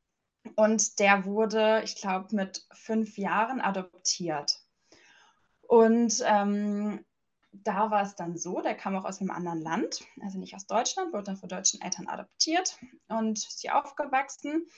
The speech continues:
Und dann, der hat halt gar keine bewusste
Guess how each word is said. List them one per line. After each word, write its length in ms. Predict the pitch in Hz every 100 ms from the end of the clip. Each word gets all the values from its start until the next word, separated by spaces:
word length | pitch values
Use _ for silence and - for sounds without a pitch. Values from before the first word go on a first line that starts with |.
| _ - - _
Und 460 | 226 220 - - 190
dann, 500 | 175 233 294 294 226
der 200 | 214 196
hat 120 | 220
halt 160 | 214 -
gar 140 | 185
keine 260 | 196 226 190
bewusste 560 | 196 202 196 233 -